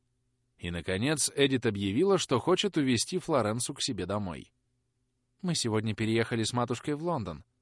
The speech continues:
сказала она. «И ты останешься у нас, мой ангел, до моего замужества.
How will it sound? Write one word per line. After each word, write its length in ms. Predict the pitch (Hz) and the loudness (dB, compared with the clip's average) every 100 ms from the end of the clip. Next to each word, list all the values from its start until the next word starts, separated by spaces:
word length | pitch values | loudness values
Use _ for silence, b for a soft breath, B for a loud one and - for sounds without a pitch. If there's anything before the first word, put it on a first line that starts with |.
| _ - | _ -18
сказала 460 | - 90 85 85 | -8 -4 -2 -2
она. 220 | 85 76 - _ _ _ | -4 -8 -16 _ _ _
«И 120 | - 185 | 0 6
ты 100 | 196 | 6
останешься 600 | 151 147 143 131 - 139 | 6 2 2 0 2 4
у 120 | 147 | 2
нас, 300 | 170 151 - | 0 -2 -2
мой 160 | 92 | -2
ангел, 400 | 85 85 82 82 - _ - | -2 -4 -6 -8 -10 _ -2
до 120 | 165 | 0
моего 300 | 151 120 107 | 2 4 2
замужества. 640 | 104 98 87 82 85 80 | 2 -2 -4 -6 -8 -12